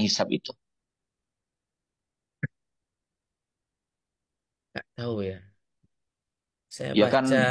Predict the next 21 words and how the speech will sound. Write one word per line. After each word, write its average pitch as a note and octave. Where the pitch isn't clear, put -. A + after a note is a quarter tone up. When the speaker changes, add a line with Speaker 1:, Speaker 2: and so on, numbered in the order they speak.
Speaker 2:
ada C3
Speaker 1:
Iya, -
iya. -
Speaker 2:
masalah B2+
hisab C3+
al-falaki. B2
Ya, C3
nah, B2
hisab B2+
al-falaki C3
itu D#3+
sebenarnya C3+
jumhur C3
ulama B2
bilang B2
nggak F#2+
boleh G#2
ya. F#2+
<laughs> A2
Hisab -
falaki, A2